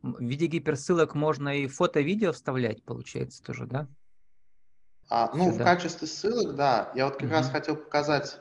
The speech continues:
Speaker 2: как можно, допустим, делать ссылку с одной карты на другую карту. То есть, ну, вот условно я на-, нарисовал такой демо,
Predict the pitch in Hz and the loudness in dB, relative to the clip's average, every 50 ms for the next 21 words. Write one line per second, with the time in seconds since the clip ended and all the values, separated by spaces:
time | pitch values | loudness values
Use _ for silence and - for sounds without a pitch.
0 | - - 143 139 135 - 143 151 147 143 - 127 120 127 123 - 147 - - 139 | -6 0 0 0 2 2 0 0 0 0 -2 -2 -2 -2 -2 -2 -4 -8 -6 -8
1 | 131 127 131 143 135 127 120 - - - - - _ - - - - 156 151 147 | -6 -2 0 0 0 0 -2 -4 -8 -14 -16 -18 _ -16 -12 -4 0 0 0 0
2 | - - 131 123 120 113 104 - - - - 135 131 127 135 143 135 135 - 147 | -2 -4 -2 0 2 2 2 0 -2 -6 -2 -2 0 0 0 -2 -2 0 4 4
3 | 135 131 135 - - 127 120 120 117 113 113 123 127 131 147 175 226 247 254 247 | 4 4 2 -2 -6 -6 -4 -2 0 0 0 -2 -2 -4 -2 -2 -2 -2 -2 2
4 | 202 190 175 - - - 135 120 - - _ _ _ _ _ _ _ _ - 131 | 2 2 2 2 -2 -6 -8 -10 -10 -12 _ _ _ _ _ _ _ _ -6 -4
5 | 131 - 202 190 165 - - - 143 143 - - 170 165 147 139 135 123 120 113 | 0 2 4 4 4 2 0 -4 -8 -4 2 4 4 4 4 4 0 -2 -2 -2
6 | - 131 127 120 127 131 127 - 120 135 139 143 143 - 160 143 135 - - 127 | 0 -2 -2 -2 -2 -2 -2 -2 -2 -2 -2 -2 0 0 2 4 4 2 0 -4
7 | - - 123 113 113 120 - 143 147 139 127 123 117 107 - | -4 -4 -6 -6 -6 -2 2 4 4 4 4 0 -2 -4 -6